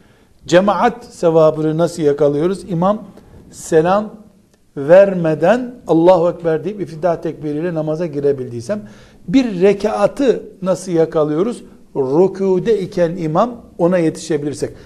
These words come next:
"Semiallahu" deyip de sin harfini telaffuz edince imam, e, ben tekbir aldıysam o rekatı yakalayamadım demektir. Ama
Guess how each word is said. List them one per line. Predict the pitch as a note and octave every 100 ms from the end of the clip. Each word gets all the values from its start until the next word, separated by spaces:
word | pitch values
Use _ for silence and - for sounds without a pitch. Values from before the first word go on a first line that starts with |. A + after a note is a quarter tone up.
| - -
"Semiallahu" | - - E4+ E4 D4 B3 A#3+ A3 G#3+ G#3+ G3 F#3 D3+ F#3 E3 - - _ -
deyip | E3 D#3+ D3 D#3
de | C3+ A2 - - _ -
sin | C4+ C4
harfini | F#3+ F3+ E3 F3 E3
telaffuz | F3+ F3+ F3 F3 E3+
edince | E3 G3 E3+ D#3+
imam, | D3 D3+ D3 - - - - - -
e, | C3 C3+
ben | F3+ E3+
tekbir | E3+ E3 D#3
aldıysam | C#3 C3+ C3+ C3 A3+ A3+
o | G3
rekatı | D#3+ D#3 D3 C3 - B3 - _ -
yakalayamadım | A3 F3 D#3 C#3+ C3 B2 B2
demektir. | A#2+ G#2+ G#2+ -
Ama | C4 B3 -